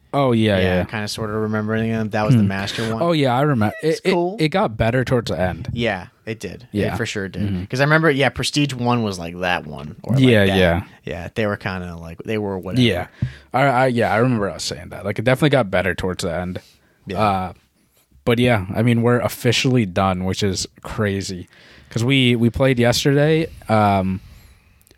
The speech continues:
Speaker 1: and now, like, they have the Haunting up for Halloween and stuff, and
Speaker 2: Mm-hmm.
Speaker 1: if we hop on and play together, it's probably just gonna be, uh,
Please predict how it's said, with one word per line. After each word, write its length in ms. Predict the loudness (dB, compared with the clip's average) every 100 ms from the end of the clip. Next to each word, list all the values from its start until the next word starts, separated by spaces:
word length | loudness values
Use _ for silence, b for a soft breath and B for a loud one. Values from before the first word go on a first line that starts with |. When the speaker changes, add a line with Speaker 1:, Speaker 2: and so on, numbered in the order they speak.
| _ -2
Speaker 1:
and 500 | 2 2 2 0 -4
now, 360 | 0 2 4 4
like, 160 | 2 2
they 80 |
have 100 | 0
the 80 | 2
Haunting 400 | 2 2 2 2
up 140 | 2 0
for 140 | 0
Halloween 420 | 2 2 0 -2
and 120 | -2
stuff, 360 | 0 2 2 2
and 140 | 0 0
Speaker 2:
Mm-hmm. 120 | -2 -6 B B B B
Speaker 1:
if 80 |
we 80 | 0
hop 240 | 2 2 2
on 260 | 2 2 2
and 120 | 0
play 160 | 0
together, 400 | 2 2 2 2
it's 140 | 0 -2
probably 340 | 0 2 2
just 200 | 0 -2
gonna 180 | -2 -2
be, 340 | -2 -2 0
uh, 360 | 2 2 0 -2